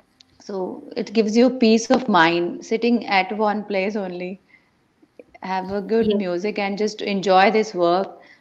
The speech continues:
Speaker 1: and do it just patiently.
Speaker 2: Yes, and I feel, uh, students can, uh, bring out more, uh, inno-, inventions or more innovative ideas with this beautiful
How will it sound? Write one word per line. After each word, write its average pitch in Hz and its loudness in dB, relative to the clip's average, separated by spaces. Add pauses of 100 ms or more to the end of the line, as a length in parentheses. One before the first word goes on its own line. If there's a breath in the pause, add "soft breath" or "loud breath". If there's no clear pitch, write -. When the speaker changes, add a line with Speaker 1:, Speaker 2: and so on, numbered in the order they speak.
(160 soft breath)
Speaker 1:
and 190 0
do 247 2
it 262 0
just 262 -4
patiently. 202 -4 (1400)
Speaker 2:
Yes, 220 2
and 262 6
I 254 6
feel, 359 4
uh, 269 4
students 277 6
can, 302 8
uh, 226 4 (200)
bring 262 4
out 294 4
more, 247 6 (200)
uh, 226 4 (400)
inno-, 247 2
inventions 240 6
or 247 4
more 247 8
innovative 247 4
ideas 226 4
with 247 0
this 233 2
beautiful 262 0